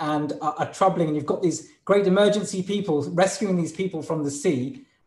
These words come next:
and, uh, that's all great. But actually, you've got some wise people going back and thinking, "Why are these people actually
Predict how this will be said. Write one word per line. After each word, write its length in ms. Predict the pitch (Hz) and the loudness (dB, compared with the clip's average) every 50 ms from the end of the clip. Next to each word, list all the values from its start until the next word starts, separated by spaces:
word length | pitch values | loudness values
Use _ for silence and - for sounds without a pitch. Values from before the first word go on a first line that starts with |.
| _ - - | _ -6 -2
and, 400 | 151 151 151 151 156 160 151 160 | 0 0 2 2 0 0 2 2
uh, 320 | 160 156 156 151 147 - - - - _ _ - | 4 4 4 4 2 0 -6 -14 -18 _ _ -2
that's 300 | 180 165 185 - - - | 2 4 4 4 2 2
all 140 | 208 196 185 | 0 0 2
great. 520 | - 180 190 208 196 147 139 - - - - _ _ _ _ - | 2 2 2 2 2 2 -2 -6 -10 -16 -18 _ _ _ _ -2
But 100 | 156 160 | 0 0
actually, 300 | 160 - - - 175 160 | 0 -2 -4 -6 -4 -2
you've 220 | 160 156 - 208 | -2 0 0 0
got 100 | 190 - | -2 -2
some 180 | - 180 156 147 | -2 -4 -4 0
wise 340 | 151 175 208 254 254 220 - | 2 2 4 4 2 0 0
people 300 | - 185 151 147 156 147 | -2 -4 -4 -2 -2 -2
going 320 | 139 - 185 190 180 170 | 2 4 4 4 4 2
back 220 | 190 180 175 - - | 2 0 0 0 -4
and 120 | 170 170 | -4 -4
thinking, 460 | - 196 175 - 180 180 180 170 - - _ _ - | -4 -4 -4 -2 -2 -2 -2 -2 -6 -12 _ _ -6
"Why 240 | - 165 220 285 320 | 0 2 2 4 4
are 40 | 311 | 4
these 240 | 320 277 233 - - | 4 4 4 4 2
people 320 | 240 247 - - 190 185 | 2 2 2 4 4 4
actually 300 | 180 180 - - 185 | 4 2 2 -2 -2